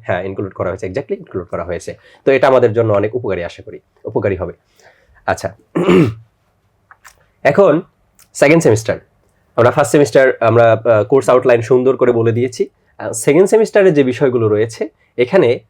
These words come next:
আহ, নাম্বার ওয়ান, তিনটা কোর্স থাকবে। তিনটা কোর্সের প্রথম যে কোর্সটা থাকবে সেটা হচ্ছে বাংলা, এরপরে যে কোর্সটা থাকবে সেটা হচ্ছে Economics, Finance, Banking and Insurance in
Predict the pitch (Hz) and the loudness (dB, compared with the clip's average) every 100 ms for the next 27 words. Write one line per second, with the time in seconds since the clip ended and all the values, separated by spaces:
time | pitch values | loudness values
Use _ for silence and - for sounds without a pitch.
0 | - 107 101 101 101 135 165 170 101 82 | -8 -2 0 -2 -2 -2 0 2 0 -4
1 | 110 _ _ _ _ _ _ - 151 185 | -10 _ _ _ _ _ _ -2 0 2
2 | 185 180 196 185 214 339 _ 143 143 180 | 0 0 -2 0 -2 -4 _ -6 -4 -2
3 | 180 170 190 180 214 240 226 208 123 113 | -4 -2 -4 0 0 0 0 -2 -4 -4
4 | - 120 101 131 233 370 _ - 147 156 | -6 -6 -4 -2 -2 -4 _ -8 -6 -6
5 | 170 - - - 117 101 90 85 76 _ | -4 -4 -4 -4 -2 0 0 -6 -8 _
6 | - 170 185 233 214 196 165 - 127 113 | 0 2 4 2 2 -2 -4 -4 -4 -4
7 | 123 160 151 160 - 202 214 _ - 117 | -4 -6 -4 -4 -2 -2 -4 _ -8 -2
8 | 151 175 269 - - _ 139 135 165 208 | 0 -2 -6 -14 -20 _ -2 0 0 -2
9 | - - _ 107 120 131 139 139 131 139 | -6 -18 _ -2 -2 -2 -2 -2 -2 -4
10 | - 185 214 302 - _ - 113 | -6 0 0 0 -4 _ -8 -6